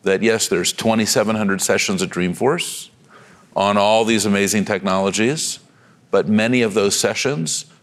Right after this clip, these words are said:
are also on these topics like mental health.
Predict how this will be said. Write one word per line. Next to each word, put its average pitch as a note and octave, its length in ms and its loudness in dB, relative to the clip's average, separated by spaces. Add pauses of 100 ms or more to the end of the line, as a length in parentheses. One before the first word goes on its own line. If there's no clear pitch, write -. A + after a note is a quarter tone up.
(140)
are G2 180 2
also G2+ 480 2
on F2+ 220 2
these F2+ 200 0
topics - 720 -4 (440)
like F#2 260 0
mental F2 300 0
health. D2 380 -4